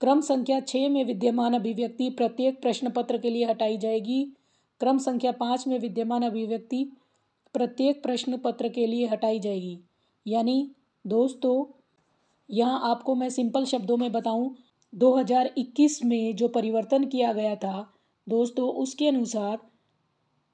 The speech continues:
फ़ोर्टी परसेंट मार्क्स आपको फर्स्ट पेपर में और से-, सेकंड पेपर में भी फ़ोर्टी परसेंट मार्क्स आपको लाने आवश्यक थे, लेकिन अब यह बात फिर से हटा दी गई है। यानी आपको फर्स्ट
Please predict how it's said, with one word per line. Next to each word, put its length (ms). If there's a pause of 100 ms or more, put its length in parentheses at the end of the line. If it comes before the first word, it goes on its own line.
(140)
फ़ोर्टी 340
परसेंट 400
मार्क्स 320
आपको 260
फर्स्ट 280
पेपर 340
में 140
और 100
से-, 360 (120)
सेकंड 420
पेपर 260
में 220
भी 220 (340)
फ़ोर्टी 300
परसेंट 400
मार्क्स 280
आपको 260
लाने 280
आवश्यक 460
थे, 140
लेकिन 340
अब 300 (460)
यह 460 (360)
बात 340
फिर 180
से 200
हटा 320
दी 180
गई 240
है। 360
यानी 440
आपको 380
फर्स्ट 420